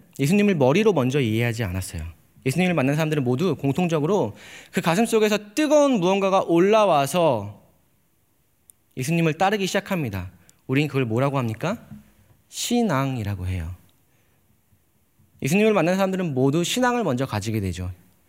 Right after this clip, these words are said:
인식과 이해를 먼저 하지 않아요. 어찌되었든 요한은 감각적으로 예수님이 구약에서 그리고 다니엘에서 이야기해오곤 그토록 우리가 기다려온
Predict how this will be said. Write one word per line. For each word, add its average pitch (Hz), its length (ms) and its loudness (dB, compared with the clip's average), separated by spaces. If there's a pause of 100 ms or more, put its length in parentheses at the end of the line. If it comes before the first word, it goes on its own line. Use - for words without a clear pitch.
(720)
인식과 185 800 2
이해를 156 680 -2
먼저 104 280 -4
하지 139 240 -2
않아요. 76 320 -6 (2250)
어찌되었든 151 760 2 (320)
요한은 247 300 6
감각적으로 214 760 4
예수님이 214 560 4
구약에서 160 1120 4
그리고 147 160 0
다니엘에서 175 600 4
이야기해오곤 165 840 4
그토록 160 440 2
우리가 160 240 4
기다려온 156 680 4